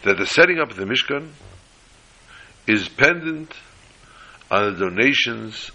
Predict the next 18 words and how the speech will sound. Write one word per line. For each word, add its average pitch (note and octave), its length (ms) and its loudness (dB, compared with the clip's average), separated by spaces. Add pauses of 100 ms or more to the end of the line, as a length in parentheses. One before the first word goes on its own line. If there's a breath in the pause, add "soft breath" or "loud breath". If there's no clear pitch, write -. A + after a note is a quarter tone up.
of E2+ 180 -8
the D2 120 -10
heart G#2+ 360 2
of D2 140 -16
the - 40 -18
person F#2 540 -2 (760 loud breath)
and E2 340 -8
the, D2+ 260 -12
and F2+ 240 -4
the D#2 260 -10 (560 soft breath)
dedications F#2+ 1120 -2 (360 loud breath)
and F2+ 180 -6
devotions G2 680 0
of D#2+ 120 -10
each G#2 180 -2
and F#2 100 0
every E2 160 -4
Jew. D2 200 -12